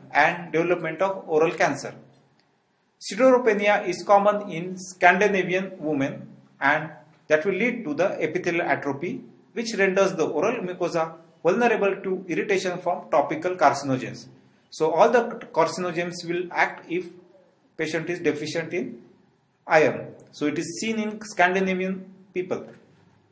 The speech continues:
So whenever you find there is sideropenia, you have to correct with iron supplements. It will reduce the epithelial atrophy and the risk of malignant transformation will get reduced. Friends, now we'll see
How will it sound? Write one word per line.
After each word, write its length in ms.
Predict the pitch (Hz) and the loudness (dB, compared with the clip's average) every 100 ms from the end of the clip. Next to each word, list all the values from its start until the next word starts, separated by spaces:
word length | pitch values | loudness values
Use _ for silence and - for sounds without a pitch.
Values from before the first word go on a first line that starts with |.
| _ _ _ _ _ _ _ _ _ _ _ - | _ _ _ _ _ _ _ _ _ _ _ -10
So 160 | 165 | -2
whenever 280 | 160 226 254 | 2 4 4
you 120 | 226 | 2
find 500 | 226 202 196 - 160 147 | 4 4 4 -2 -10 -6
there 180 | 165 | -4
is 140 | 170 190 | -2 0
sideropenia, 560 | 190 196 196 185 180 | 2 2 2 0 0
you 60 | 165 | 0
have 100 | 170 | -2
to 60 | 180 | 2
correct 380 | 196 226 - 180 | 4 4 2 -6
with 240 | 170 185 - | -6 -4 2
iron 260 | 160 190 | 2 2
supplements. 680 | 180 - 185 151 180 - - - _ _ | -4 0 2 2 0 -6 -12 -18 _ _
It 160 | 190 262 | -6 -2
will 120 | 226 | 0
reduce 340 | 220 220 202 | 0 0 0
the 140 | 185 151 | 2 2
epithelial 400 | - 185 185 165 | 2 2 2 4
atrophy 580 | 139 147 151 190 254 - | 2 2 -2 -4 -6 -4
and 240 | 160 156 156 | -2 0 2
the 80 | |
risk 240 | 170 180 214 | 0 0 2
of 320 | 202 - - | 2 0 0
malignant 380 | 160 202 233 226 | 2 2 0 0
transformation 800 | 185 180 180 156 143 160 180 - - | -2 0 -4 -4 -6 -10 -12 -16 -10
will 160 | 143 | -8
get 220 | 139 160 185 | -4 -4 -2
reduced. 400 | 180 113 - - - _ _ _ _ _ | -2 -4 -10 -20 -20 _ _ _ _ _
Friends, 300 | - 233 254 220 | -4 -2 -2 -2
now 140 | 220 | 0
we'll 180 | 226 220 | 0 -2
see 420 | - 220 226 | -4 -4 -6